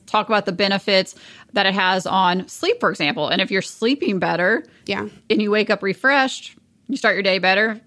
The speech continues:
Speaker 1: you're
Speaker 2: Yeah.
Speaker 1: in a better mood, you're having a better
Speaker 2: Increased,
Speaker 1: day.
Speaker 2: increased energy, increased confidence. So all of those things kind of play into the improvements in mood, not the aggression that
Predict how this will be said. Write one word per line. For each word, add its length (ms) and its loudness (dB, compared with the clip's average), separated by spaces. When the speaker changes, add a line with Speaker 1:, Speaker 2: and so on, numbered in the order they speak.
Speaker 1:
you're 140 -8
Speaker 2:
Yeah. 80 4
Speaker 1:
in 60 4
a 40 0
better 160 4
mood, 300 2
you're 100 6
having 160 2
a 40 4
better 180 6
Speaker 2:
Increased, 280 2
Speaker 1:
day. 60 2
Speaker 2:
increased 360 -2
energy, 680 0
increased 400 -2
confidence. 800 0
So 220 0
all 260 2
of 100 -2
those 220 0
things 360 2
kind 220 -2
of 80 -4
play 300 2
into 640 0
the 420 -2
improvements 720 -2
in 220 2
mood, 320 2
not 400 2
the 380 0
aggression 600 -2
that 260 -4